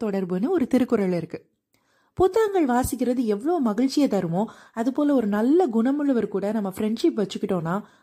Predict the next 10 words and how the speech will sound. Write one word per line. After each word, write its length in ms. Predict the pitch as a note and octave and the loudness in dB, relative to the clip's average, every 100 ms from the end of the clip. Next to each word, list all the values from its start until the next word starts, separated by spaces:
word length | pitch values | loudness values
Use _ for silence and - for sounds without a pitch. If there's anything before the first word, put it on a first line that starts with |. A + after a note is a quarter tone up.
| _ | _
அவரோட 380 | C4+ D4 D#4+ F4 | 0 2 4 2
பழகும் 520 | F#4 B3 C4 D#4+ E4+ | 0 0 0 0 0
போதெல்லாம் 500 | D4+ A3+ F#3+ A3+ E4 | 0 0 -2 -4 -2
மகிழ்ச்சியா 460 | A#3+ A#3+ - B3 | -2 -2 -2 -4
இருக்கும் 280 | G3+ F3+ F#3 | -2 -4 -4
அப்படிங்கிறது 600 | F#3 F#3 G3+ G3+ G3 E3+ | -6 -4 0 0 2 0
தான் 200 | E3 C#4+ | 0 0
இந்த 220 | F4+ D4+ C4 | 0 2 2
திருக்குறளோட 560 | C4 C#4 G#3 F3 F3+ | 2 2 2 0 -2
விளக்கம். 480 | A#3 G3+ G3+ G3+ - | 0 0 0 -6 -14